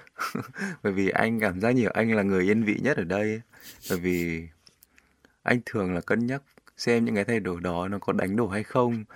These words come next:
Và nếu như mà không đáng hoặc là không quá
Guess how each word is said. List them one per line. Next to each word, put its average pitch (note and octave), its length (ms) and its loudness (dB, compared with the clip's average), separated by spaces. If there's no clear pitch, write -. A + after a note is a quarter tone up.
Và G2 120 2
nếu F2 180 2
như A#2+ 120 2
mà G#2 100 0
không G#2+ 220 -8
đáng F2+ 260 2
hoặc A#2 180 -2
là F2 180 0
không B2+ 400 0
quá F#2+ 500 -2